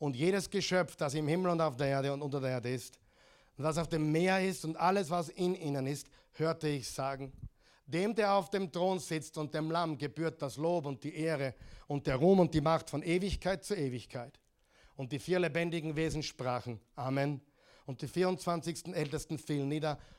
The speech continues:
und beteten den an, der lebt von Ewigkeit zu Ewigkeit. Es geht hier durchgängig, liebe Freunde, um wen? Um Jesus. Wer liebt Jesus auch so wie ich?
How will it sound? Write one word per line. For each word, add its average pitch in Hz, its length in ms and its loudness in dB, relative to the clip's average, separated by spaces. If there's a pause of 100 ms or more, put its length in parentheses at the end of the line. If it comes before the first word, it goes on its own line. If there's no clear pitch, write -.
(120)
und 135 260 -4
beteten 135 600 -2
den 165 240 2
an, 160 300 2 (300)
der 123 120 -4
lebt 139 440 0 (100)
von 120 240 -4
Ewigkeit 123 680 0 (460)
zu - 160 -8
Ewigkeit. 120 600 -6
Es - 160 -12
geht 147 260 0
hier 151 280 0 (320)
durchgängig, 143 640 2
liebe 135 220 2
Freunde, 139 440 -2
um 151 200 0
wen? 208 320 2 (2500)
Um 143 180 0
Jesus. 135 520 -6 (880)
Wer 151 140 -6
liebt 147 220 -6
Jesus 131 220 -6
auch 139 140 -6
so 135 180 -8
wie 127 120 -8
ich? - 200 -18